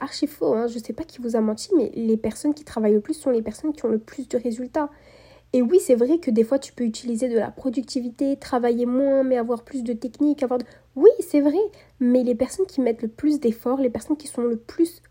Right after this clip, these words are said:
obsédées par quelque chose, le plus à fond dans quelque chose, ce sont les personnes qui vont obtenir le plus de résultats, que tu le veuilles ou que tu ne le veuilles pas.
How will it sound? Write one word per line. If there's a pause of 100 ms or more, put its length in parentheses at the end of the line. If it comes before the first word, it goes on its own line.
(240)
obsédées
par
quelque
chose, (360)
le
plus
à
fond
dans
quelque
chose,
ce
sont
les
personnes
qui
vont
obtenir
le
plus
de
résultats,
que
tu
le
veuilles
ou
que
tu
ne
le
veuilles
pas.